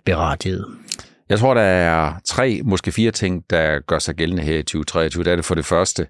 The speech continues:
Speaker 2: at økonomien har udviklet sig væsentligt bedre, end man havde frygtet. Øh, punkt to, jamen, så er det sådan, at forventningerne, de var meget lave.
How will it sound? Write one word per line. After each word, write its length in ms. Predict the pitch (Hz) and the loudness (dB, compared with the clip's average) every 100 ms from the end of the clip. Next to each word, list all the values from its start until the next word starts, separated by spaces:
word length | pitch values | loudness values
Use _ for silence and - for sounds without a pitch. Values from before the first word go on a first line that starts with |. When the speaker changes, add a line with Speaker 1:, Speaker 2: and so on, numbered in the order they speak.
| - - - - | -10 -20 -10 -2
Speaker 2:
at 220 | 78 69 | 0 0
økonomien 540 | 85 - 85 90 95 | -2 0 2 2 2
har 100 | 65 | 0
udviklet 560 | 67 85 87 78 71 67 | 0 2 2 2 0 -2
sig 360 | - 64 62 - 65 | 0 0 0 -4 -2
væsentligt 420 | 87 85 - 73 | 0 0 -4 -4
bedre, 480 | 73 78 82 67 73 | 0 2 2 0 -2
end 100 | 69 | -4
man 120 | 62 | -4
havde 120 | 62 | -4
frygtet. 440 | - 76 98 87 - - - - - | -2 -2 -2 -6 -12 -18 -20 -6 0
Øh, 160 | 78 73 | 2 2
punkt 240 | 80 76 | 0 0
to, 260 | - 98 87 | 2 2 2
jamen, 200 | 71 69 | 0 0
så 160 | - | 2
er 120 | 76 76 | 2 2
det 100 | 76 | 2
sådan, 300 | 82 - 69 | 0 0 -2
at 120 | - | -2
forventningerne, 840 | - 64 92 95 85 76 73 64 | -4 -2 2 2 0 -2 -2 -4
de 120 | 76 78 | -2 -2
var 80 | |
meget 260 | 69 71 76 | 0 0 0
lave. 300 | 69 78 | 0 0